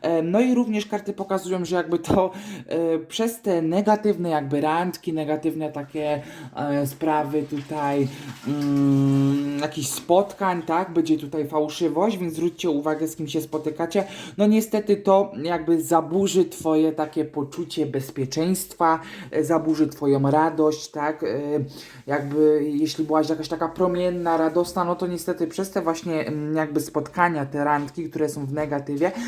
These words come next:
karty pokazują, no niestety, że, e, jakby twoje, mm, twój los się, twój los szczęścia i radości, no niestety odwróci się w negatyw, tak? No i karty również tutaj pokazują, że,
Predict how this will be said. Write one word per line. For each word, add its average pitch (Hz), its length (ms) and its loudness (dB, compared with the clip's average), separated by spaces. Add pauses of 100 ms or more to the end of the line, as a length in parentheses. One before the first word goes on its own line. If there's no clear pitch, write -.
(140)
karty 190 260 0
pokazują, 170 480 0
no 170 220 2
niestety, 170 640 0
że, 147 360 -2 (360)
e, 139 460 0
jakby 139 360 0
twoje, 143 400 0
mm, 135 440 -4 (460)
twój 202 220 2
los 190 260 8
się, 160 360 4 (640)
twój 180 260 2
los 202 340 6
szczęścia 185 540 -4
i 156 100 2
radości, 160 480 -2
no 160 120 -2
niestety 156 440 -4
odwróci 143 500 -4
się 135 300 0 (340)
w 139 260 0
negatyw, 151 600 2
tak? 180 160 -8
No 185 120 -2
i 175 60 -4
karty 175 320 -2
również 165 300 -2
tutaj 151 220 -2
pokazują, 147 680 -4
że, 135 320 0